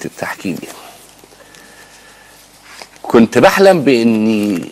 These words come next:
مش بحلم عشان كلمة الحلم دي بتبقى، بتبقى بعيدة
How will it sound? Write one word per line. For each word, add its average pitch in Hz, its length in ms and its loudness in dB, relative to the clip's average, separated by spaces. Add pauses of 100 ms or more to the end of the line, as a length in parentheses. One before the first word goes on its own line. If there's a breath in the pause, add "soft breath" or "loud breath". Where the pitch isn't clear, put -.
(1400 soft breath)
مش - 500 -2
بحلم 127 560 6
عشان 113 220 0
كلمة 156 340 2
الحلم 139 400 2
دي 120 200 4
بتبقى، 107 500 -4
بتبقى 107 360 -2
بعيدة 107 460 4